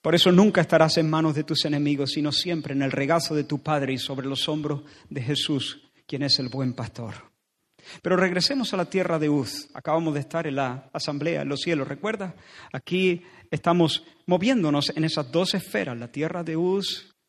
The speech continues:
el mundo material, visible, y la asamblea en los cielos, el mundo invisible, celestial. Ambos reales, absolutamente reales.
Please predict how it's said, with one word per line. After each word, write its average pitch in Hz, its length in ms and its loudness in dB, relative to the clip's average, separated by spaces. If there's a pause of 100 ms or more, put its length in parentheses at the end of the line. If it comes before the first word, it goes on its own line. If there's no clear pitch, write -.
(240)
el 110 80 -10
mundo 143 300 2
material, 143 640 0
visible, 160 960 -4 (1120)
y 151 380 2
la 151 120 -2
asamblea 170 420 2
en 170 60 0
los 165 140 2
cielos, 165 440 0 (100)
el 139 80 -8
mundo 147 360 0
invisible, 139 580 -2
celestial. 135 680 -4 (460)
Ambos 147 320 -2 (1160)
reales, 120 800 -4 (140)
absolutamente 139 680 -4
reales. 110 400 -6